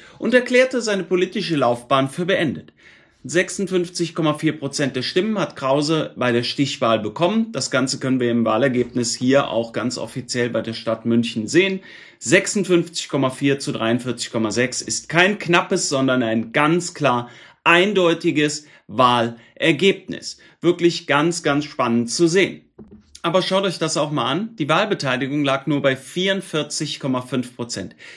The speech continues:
Ich frage mich immer wieder, warum die Leute ihre Möglichkeit und ihr privilegiertes Recht, wählen zu gehen, nicht wahrnehmen. Das ist wirklich absolut erschreckend.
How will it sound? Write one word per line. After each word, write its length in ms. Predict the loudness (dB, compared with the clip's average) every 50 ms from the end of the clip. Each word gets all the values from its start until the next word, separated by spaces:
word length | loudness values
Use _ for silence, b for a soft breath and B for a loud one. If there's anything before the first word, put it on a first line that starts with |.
| B
Ich 160 | B -6 -6
frage 380 | -4 0 2 4 4 4 4 2
mich 200 | 2 2 0 -2
immer 280 | -2 0 0 0 2 0
wieder, 360 | 0 0 0 -2 -2 -4 B B B B B B B
warum 360 | 0 0 2 2 2 2 4
die 100 | 2 2
Leute 720 | 2 0 0 2 2 0 -2 -2 -6 -6 -6 -6 -8 -12 -10
ihre 260 | -2 0 2 2 2
Möglichkeit 960 | 2 2 2 2 0 -2 -6 -6 -6 -6 -6 -4 -4 -2 -2 -4 -6 -6 -8
und 460 | -6 -2 -2 -2 -2 -2 -8 -16 -16 b b b b b b b b b b b
ihr 220 | 4 4 4 2
privilegiertes 1200 | -2 -4 0 0 2 4 4 4 4 4 2 -2 -2 -2 -2 -2 -2 -2 0 0 0 0 0 -2 -2
Recht, 580 | 0 0 0 0 -2 -4 -10 -12 _ -20 -20 -14
wählen 520 | -8 2 4 6 6 6 6 4 2 0 0
zu 220 | -2 -4 -4 -2
gehen, 360 | -2 -2 -2 -2 -4 -6 -8 -10 -6
nicht 520 | 0 4 4 4 4 2 -4 -10 -10 -6
wahrnehmen. 680 | -6 -6 -4 -4 -4 -4 -4 -6 -8 -12 -14 -18 -20 _ b b b b b b
Das 140 | -6 -4 -4
ist 200 | -4 -4 -4 -2
wirklich 500 | -4 -4 -2 -4 -6 -6 -6 -8 -10 -4
absolut 600 | -4 -4 -2 -2 -4 -4 -2 -2 -2 -4 -6 -4
erschreckend. 760 | -4 -2 -2 -2 -2 -4 -4 -4 -6 -4 -6 -8 -8 -8 B